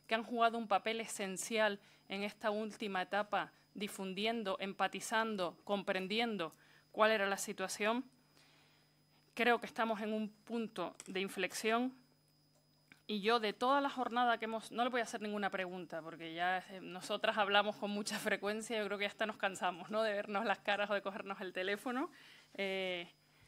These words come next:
eh, yo creo que con lo que me quedo de la sesión de hoy, de la jornada de hoy, es con la predisposición de todos los grupos parlamentarios a arreglar esto.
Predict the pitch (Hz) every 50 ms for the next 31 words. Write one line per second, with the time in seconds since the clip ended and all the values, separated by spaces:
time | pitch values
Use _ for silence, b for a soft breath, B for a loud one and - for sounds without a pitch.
0 | b b b b _ _ _ _ - 190 190 185 185 180 180 180 175 - - _
1 | _ _ _ _ _ _ _ _ _ _ _ _ _ - 196 185 226 226 262 254
2 | 247 254 233 233 226 220 196 190 190 196 - 220 226 233 233 226 214 202 196 185
3 | - - 180 - - 202 208 214 208 196 190 202 220 214 208 196 - - - 185
4 | 180 185 190 202 208 202 196 185 196 214 220 226 - - 220 196 190 180 180 -
5 | 185 180 175 170 - - 190 180 - 180 165 - - 208 240 240 233 226 220 226
6 | 240 233 220 208 202 202 202 247 240 - 226 208 208 185 180 180 175 - 190 202
7 | 214 240 254 247 B B B B B B B B _ - 196 196 196 185 175 175
8 | 170 170 - - 190 196 - 185 190 180 180 185 202 220 220 220 277 - - -
9 | - 185 170 -